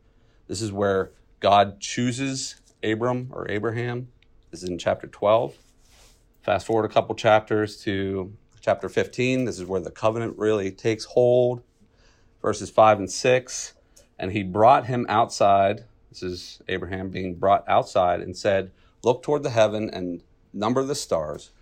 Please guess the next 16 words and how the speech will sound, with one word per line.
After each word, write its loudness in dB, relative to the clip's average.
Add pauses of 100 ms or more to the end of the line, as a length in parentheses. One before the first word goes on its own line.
(200)
If -12
you 4
are 4
able 0
to -6
number 0
them," -8
then -6
he -4
said -2
to -8
them, -6 (340)
"So 4
shall 2
your -4
offspring -2